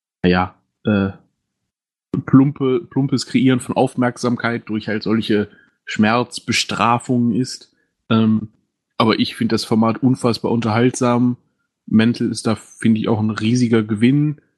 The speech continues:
Ich find auch, dass er mit Gino und Simon das total super harmoniert. Es wurde ja obendrein gesagt, dass es ein zweites Team für Spiele mit Schmerz geben soll, das sich quasi mit denen abwechselt, was vielleicht dann auch helfen kann, damit, äh,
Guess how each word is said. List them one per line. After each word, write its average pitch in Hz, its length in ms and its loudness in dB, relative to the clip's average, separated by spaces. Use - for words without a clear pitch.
Ich 110 120 -10
find 110 180 2
auch, 107 100 -4
dass 110 160 -4
er 110 80 2
mit 110 160 2
Gino 117 300 2
und 107 220 2
Simon 113 400 2
das 107 320 -4
total 110 340 0
super 117 280 0
harmoniert. 117 640 2
Es - 160 -6
wurde 117 160 4
ja 110 220 2
obendrein 120 840 0
gesagt, 107 540 -2
dass 104 140 -4
es - 140 -6
ein 98 120 -2
zweites 110 460 -2
Team 147 280 2
für 135 140 0
Spiele 135 280 0
mit 127 120 2
Schmerz 131 340 -2
geben 123 260 2
soll, 117 220 2
das 107 120 -4
sich 101 160 -6
quasi 104 260 0
mit 101 140 0
denen 104 160 2
abwechselt, - 720 0
was 101 160 0
vielleicht 101 280 -2
dann 101 80 2
auch 95 140 -2
helfen 107 260 0
kann, 104 240 0
damit, 98 460 -4
äh, 95 240 0